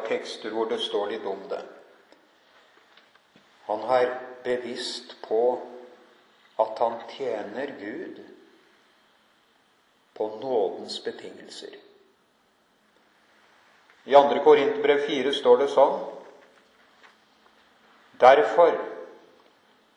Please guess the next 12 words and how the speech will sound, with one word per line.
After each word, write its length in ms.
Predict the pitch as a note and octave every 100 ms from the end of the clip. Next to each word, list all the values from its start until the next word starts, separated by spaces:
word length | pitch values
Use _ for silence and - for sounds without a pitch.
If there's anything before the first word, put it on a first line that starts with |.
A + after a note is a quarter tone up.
| _
da 160 | B2 A#2+
vi 80 | D3 B2+
har 300 | A#2+ C#3+ D3+
denne 280 | D#3 B2+ B2+ -
tjenesten 960 | D3 A#2 A2 G#2+ - C#3 A#2 - -
i 380 | B2+ A#2+ C3 B2+
og 220 | - C3+ C3+
med 320 | G#2+ A#2 C3 D#3
at 220 | A#2+ -
vi 100 | B2+ C3+
har 160 | B2+ -
fått 320 | A#2+ - -